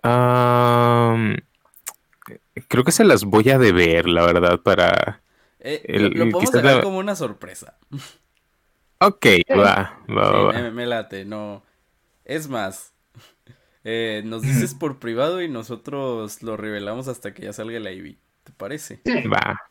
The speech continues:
Speaker 1: sí,
Speaker 2: Va.
Speaker 1: va, va, va.
Speaker 2: Va. ¿Tú,
Speaker 3: Va.
Speaker 2: Pepe? <laughs>
Speaker 3: Pues, para la mía,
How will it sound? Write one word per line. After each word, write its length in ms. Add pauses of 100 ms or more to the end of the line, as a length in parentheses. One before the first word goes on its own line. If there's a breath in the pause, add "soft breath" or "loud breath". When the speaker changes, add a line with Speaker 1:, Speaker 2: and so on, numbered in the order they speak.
(300)
Speaker 1:
sí, 280
Speaker 2:
Va. 300
Speaker 1:
va, 160
va, 160
va. 140
Speaker 2:
Va. 280 (880)
¿Tú, 100
Speaker 3:
Va. 300
Speaker 2:
Pepe? 280
<laughs> 100 (160)
Speaker 3:
Pues, 580 (480)
para 220
la 80
mía, 240